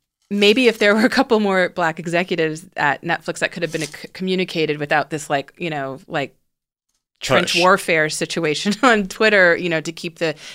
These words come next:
Speaker 1: to keep that film alive. And I mean, excuse me, that, that T V show alive. And I think, y-, you know, when you're, especially when you're dealing with content that's, that is about race, um, I think that it's important that, I mean, sp-, as a director, I feel like it's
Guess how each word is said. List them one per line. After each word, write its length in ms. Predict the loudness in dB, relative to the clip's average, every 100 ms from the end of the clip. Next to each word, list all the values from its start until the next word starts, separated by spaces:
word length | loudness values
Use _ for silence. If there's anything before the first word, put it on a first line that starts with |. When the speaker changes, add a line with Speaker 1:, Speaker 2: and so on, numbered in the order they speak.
| -8
Speaker 1:
to 80 | -6
keep 180 | -4 -2
that 160 | -4
film 220 | -2 -4
alive. 320 | -2 -2 -2 -6
And 160 | -8 -4
I 140 | -2
mean, 120 | -2
excuse 260 | -6 -8 -8
me, 100 | -8
that, 220 | -10 -6
that 200 | -6 -6 _ -6
T 140 | -4
V 100 | -4
show 220 | -4 -4
alive. 300 | -4 -6 -8 _ -20 -20 -4
And 140 | 0
I 60 | 0
think, 400 | 0 -2 -2 _ _ _ _ _ _ _
y-, 120 | -12 -8
you 140 | -2
know, 180 | 0 0
when 300 | -2 -4 -2
you're, 240 | 0 -2 -4 -8
especially 400 | -2 2 2 2
when 120 | 0
you're 80 | 0
dealing 560 | -2 -2 -2 -2 -4 -6
with 160 | -8 -4
content 460 | -2 -2 -2 -8
that's, 200 | -8 -12 -12
that 160 | -6 -4
is 100 | -2
about 280 | 0 0 0
race, 480 | -4 -4 -10 -14 _ -6
um, 340 | -4 -4 -8 -12 -8
I 80 | -8
think 300 | -2 -4 -2
that 120 | -6
it's 140 | -6
important 480 | -8 -4 -4 -4 -12 _ _
that, 320 | -4 -2 -4 _ -6
I 100 | -4
mean, 120 | -4 -8
sp-, 160 | -4
as 220 | -2 0 -2
a 40 |
director, 440 | -4 -4 -2 -2
I 80 | -4
feel 160 | -4 -6
like 140 | -6
it's 140 | -10